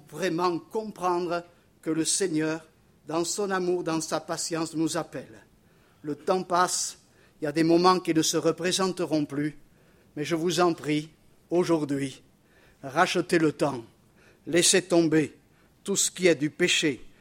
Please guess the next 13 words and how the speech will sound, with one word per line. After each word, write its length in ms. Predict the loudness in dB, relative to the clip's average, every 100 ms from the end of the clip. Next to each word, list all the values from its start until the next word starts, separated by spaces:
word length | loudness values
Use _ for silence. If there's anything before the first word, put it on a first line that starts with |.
| -20 _
laissez 300 | 0 2 2
tomber 540 | 2 2 4 2 2 -4
tout 120 | -6
ce 180 | -4 -4
qui, 340 | -4 -2 -2
vous 200 | -2 2
le 100 | 4
savez, 480 | 4 4 4 4 2 -10 -20
déplaît 600 | -2 0 0 4 4 4 0
à 100 | -2
Dieu 420 | 0 2 2 0 -16 _ -20 _
et 400 | 2 4 2 -2 _
obéissez, 720 | 0 4 4 4 2 0 0